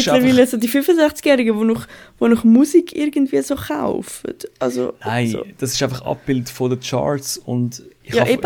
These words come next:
Speaker 2: hab's, ja.
Speaker 1: Ja,
Speaker 2: Das
Speaker 1: eben.
Speaker 2: hören alle. Das hören alle.
Speaker 1: Was ist denn, was ist denn im Moment in der,
Speaker 2: <laughs>
Speaker 1: das, das nimmt mich jetzt
Speaker 2: Ey,
Speaker 1: Wunder.
Speaker 2: ja, voll. Da kann ich dir natürlich erzählen.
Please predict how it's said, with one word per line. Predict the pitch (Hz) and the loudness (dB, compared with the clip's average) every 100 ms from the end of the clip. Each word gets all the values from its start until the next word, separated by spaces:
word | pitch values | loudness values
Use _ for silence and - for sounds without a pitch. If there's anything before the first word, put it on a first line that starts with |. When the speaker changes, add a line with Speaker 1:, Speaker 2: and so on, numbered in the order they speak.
| 349 | 2
Speaker 2:
hab's, | 233 - - - _ _ _ _ _ | 0 -6 -16 -20 _ _ _ _ _
ja. | 110 104 131 - _ _ - | -6 -4 -6 -14 _ _ -8
Speaker 1:
Ja, | 233 | -2
Speaker 2:
Das | 220 233 | 0 2
Speaker 1:
eben. | 311 | 2
Speaker 2:
hören | 226 - | 2 -2
alle. | 110 139 95 - _ _ | 0 2 0 -8 _ _
Das | 123 117 | -12 -8
hören | 107 - | -8 -6
alle. | 123 135 - - _ _ _ _ _ _ _ _ _ _ _ _ _ - - - - - - | -2 -2 -4 -12 _ _ _ _ _ _ _ _ _ _ _ _ _ -16 -12 -10 -10 -10 -4
Speaker 1:
Was | 220 226 | -2 -2
ist | 247 - | -2 0
denn, | 277 - 247 - - - 208 | 0 0 -4 -8 -14 -12 -10
was | 202 | -8
ist | - 247 - | -6 -6 -4
denn | 226 | -4
im | 214 208 | -4 -4
Moment | 202 208 220 254 240 | -4 2 4 4 0
in | 240 | -2
der, | 226 220 233 - | -2 -4 -6 -12
Speaker 2:
<laughs> | - - | -18 -4
Speaker 1:
das, | 233 226 | -2 0
das | 233 233 | -2 2
nimmt | 233 202 | 2 2
mich | 196 | -2
jetzt | 190 | 0
Speaker 2:
Ey, | 123 123 | 2 2
Speaker 1:
Wunder. | 175 180 151 _ _ | 0 -6 -10 _ _
Speaker 2:
ja, | - 107 | -4 -4
voll. | 101 98 - _ | -4 -8 -10 _
Da | - | -8
kann | - 117 117 | -2 0 0
ich | |
dir | - 110 | -2 -2
natürlich | 104 104 - - | 0 -2 -8 -16
erzählen. | - - - | -14 -12 -12